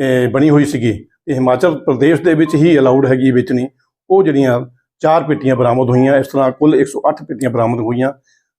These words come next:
ਤੋ ਇਹਨਾਂ ਤਿੰਨਾਂ ਦੇ ਖਿਲਾਫ ਮੁਕੱਦਮਾ ਨੰਬਰ ਇੱਕ ਸੌ ਨੌਂ ਮਿਤੀ ਦੋ, ਦੋ ਗਿਆਰਾਂ ਦੋ ਹਜ਼ਾਰ ਪੱਚੀ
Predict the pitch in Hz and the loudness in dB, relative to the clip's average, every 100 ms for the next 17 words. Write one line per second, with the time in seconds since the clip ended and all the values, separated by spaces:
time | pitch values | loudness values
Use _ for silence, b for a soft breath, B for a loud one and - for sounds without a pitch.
0 | - 151 156 151 160 160 - 156 190 180 | -2 0 0 0 0 0 0 2 2 0
1 | - 143 139 131 127 143 127 147 135 135 | 2 2 2 -2 -2 -2 0 0 2 0
2 | 113 b b - 139 143 139 - 139 123 | -2 b b -8 -2 0 0 -2 0 2
3 | 127 147 123 - _ _ - 127 151 120 | 2 0 -2 -8 _ _ -10 -4 -2 0
4 | 165 170 135 147 165 147 143 135 127 127 | 2 2 0 2 2 2 0 2 2 2
5 | - - - 143 107 | 0 -2 -2 -2 -2